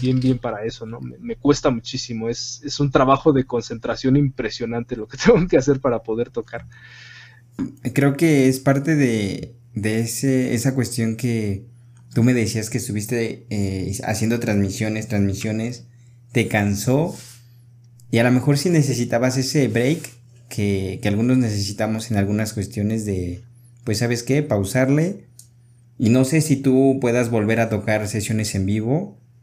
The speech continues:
Speaker 2: o pueda que no, pero creo que vas a buscar una solución para esto, y esa es la, la cuestión, ¿no? De, de que le vas a buscar la forma de,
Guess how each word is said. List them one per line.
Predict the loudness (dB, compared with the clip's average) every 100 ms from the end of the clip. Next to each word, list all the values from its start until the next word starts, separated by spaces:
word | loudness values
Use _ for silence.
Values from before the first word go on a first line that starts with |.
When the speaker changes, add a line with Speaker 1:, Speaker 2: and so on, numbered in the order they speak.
| _ _ _ _ _ _ _ _ _ -2
Speaker 2:
o | 0 2
pueda | 2 2
que | 2
no, | 2 2 0 -6 -20 _ _ _ _ 0
pero | 2 4 2 2
creo | 2 0 4
que | 4 4
vas | 2 0
a |
buscar | 0 0 2
una | 2 2
solución | 2 0 0 0 2
para | 2 2
esto, | 0 0 0 -2 -6 -20 _ _ _ -4
y | 0 0
esa | 2 4
es |
la, | 4 4 2
la | 0 0
cuestión, | 0 -2 -2 0 0
¿no? | 0
De, | 0 0 -2 -4 -4
de | -4 -2
que | 0
le | 2
vas | 0 0 -2
a |
buscar | -2 -4 -4 -2 0
la | 2 2 0 -4
forma | -2 0 2 2 2
de, | 2 0 -2 -4 -8